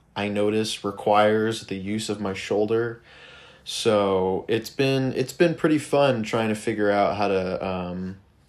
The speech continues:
get around that, get around that hump. And it's not like I haven't dealt with injury in the past. Uh, when I was in wrestling, I fell on my shoulder and, like,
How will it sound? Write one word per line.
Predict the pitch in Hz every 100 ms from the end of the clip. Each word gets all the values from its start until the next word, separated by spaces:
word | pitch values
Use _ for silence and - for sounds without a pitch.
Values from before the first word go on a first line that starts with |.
| - -
get | 123
around | 117 98 101 101 98 95 90
that, | 98 87 90 87 - - _ _ -
get | 127
around | 120 113
that | 104 -
hump. | - 104 90 - _ _ - - - - _ -
And | 107 104
it's | 117 165
not | 208
like | 190
I | 139
haven't | 135 131
dealt | 107 113
with | 113 101
injury | 107 107
in | 98
the |
past. | 92 101 90 107 123 - - _ _ _ _ -
Uh, | 101 95 90 90
when | 98
I | 101
was | 101
in | 98
wrestling, | 95 95 - 117 117
I | 101
fell | 90 - 98 101
on | 101
my | 101 90
shoulder | - 101 104 113 127 135 -
and, | - 95 87 92
like, | 92 87 87 -